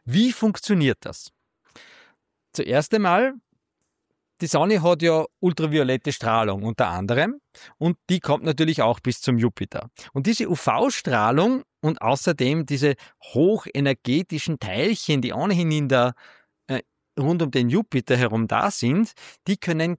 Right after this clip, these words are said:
Gas ionisieren. Das heißt, die Gase und auch der Staub,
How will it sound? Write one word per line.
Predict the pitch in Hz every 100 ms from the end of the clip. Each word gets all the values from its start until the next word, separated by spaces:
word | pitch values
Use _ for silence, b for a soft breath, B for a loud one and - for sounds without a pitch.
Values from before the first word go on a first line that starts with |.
| -
Gas | 123 156 185 -
ionisieren. | 214 170 160 139 139 139 - 185 165 101 92 101 _ _ _ B B B
Das | 127 123
heißt, | 127 170 - _ -
die | 135 -
Gase | 123 113 170 190 220 214 220
und | 156 151 -
auch | 113 117 -
der | 117
Staub, | - - 90 127 208 -